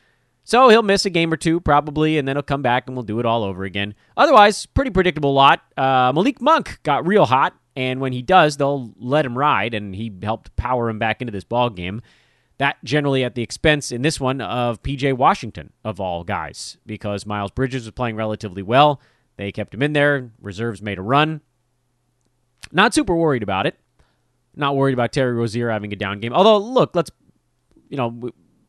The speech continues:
we need to expect that Rozier's field goal percent is gonna trend down at some point this year.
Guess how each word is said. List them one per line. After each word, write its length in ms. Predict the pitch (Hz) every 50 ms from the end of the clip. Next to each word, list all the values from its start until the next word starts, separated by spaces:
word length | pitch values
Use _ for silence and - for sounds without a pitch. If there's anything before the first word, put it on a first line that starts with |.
| _ _ -
we 120 | 147 160
need 120 | 170 180
to 80 | 170 160
expect 400 | 143 - - - 165 147 135 -
that 120 | 131 113
Rozier's 380 | 107 117 117 113 107 117 110 -
field 220 | - 127 120 110
goal 100 | 101 98
percent 320 | 92 - 104 - - 104 98
is 160 | 101 104 -
gonna 160 | - 101 90
trend 300 | - - - 101 87 80
down 340 | - 113 110 98 87 85 82
at 100 | 80 -
some 200 | - - 92 87
point 200 | - 82 80 78
this 200 | - 85 - -
year. 180 | 92 87 82